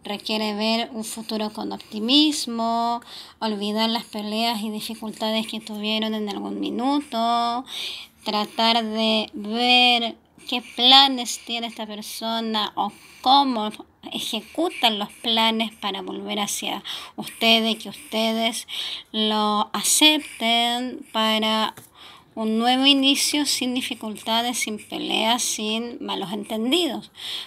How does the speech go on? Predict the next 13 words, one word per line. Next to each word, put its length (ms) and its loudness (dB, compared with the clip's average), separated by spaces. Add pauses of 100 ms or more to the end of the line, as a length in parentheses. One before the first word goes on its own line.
Porque 280 -2
lo 140 0
que 160 2
esta 240 0
persona 720 2
desea 880 4 (480)
es, 220 4
si 260 0
va 80 -2
a 60 0
estar 260 0
con 160 -2
ustedes, 840 0